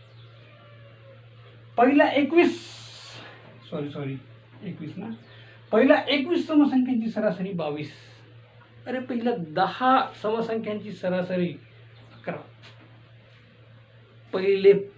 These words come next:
पंधरा समसंख्यांची सरासरी सोळा. हे ट्रिक्स आहेत.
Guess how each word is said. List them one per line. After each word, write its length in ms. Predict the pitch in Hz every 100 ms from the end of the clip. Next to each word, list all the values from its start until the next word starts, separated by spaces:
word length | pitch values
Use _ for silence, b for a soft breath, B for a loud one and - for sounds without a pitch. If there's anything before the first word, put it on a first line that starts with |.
| -
पंधरा 340 | 240 254 277 269
समसंख्यांची 680 | 247 233 220 180 185 180
सरासरी 540 | 180 175 165 156 165 170
सोळा. 380 | - 156 151 143 - - - - _ - - - - - - - - - - - - - - - 240
हे 60 |
ट्रिक्स 400 | 226 190 196 -
आहेत. 140 | 151